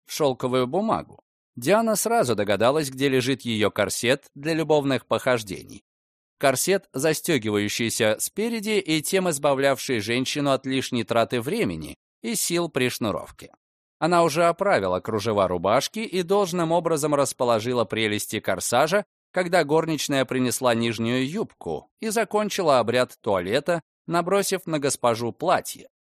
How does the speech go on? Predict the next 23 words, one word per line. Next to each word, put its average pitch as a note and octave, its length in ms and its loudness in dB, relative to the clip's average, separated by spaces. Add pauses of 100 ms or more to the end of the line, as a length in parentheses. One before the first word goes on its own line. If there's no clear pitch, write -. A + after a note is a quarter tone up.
(400)
Пока G3+ 300 2
мест F#3 280 2
Амели D#3+ 560 0
по G#2+ 180 2
знаку B2 320 -2
горничной F#2+ 760 -2
застегивала C#3 720 0
платье C3 440 2
сзади, A#2+ 540 -2 (260)
помогая B2+ 400 4
герцогине, A#2 800 -4 (200)
субредка C#3 840 2
сбегала F#3+ 600 2
за D3 160 2
фельдекосовыми C3 840 0
чулками, D#3 840 -2
бархатными A2 600 0
ботинками C#3 640 0
со G3 160 0
шнуровкой, F3+ 800 0
шалью A2 520 2
и D3 180 -4
шляпой. - 500 -4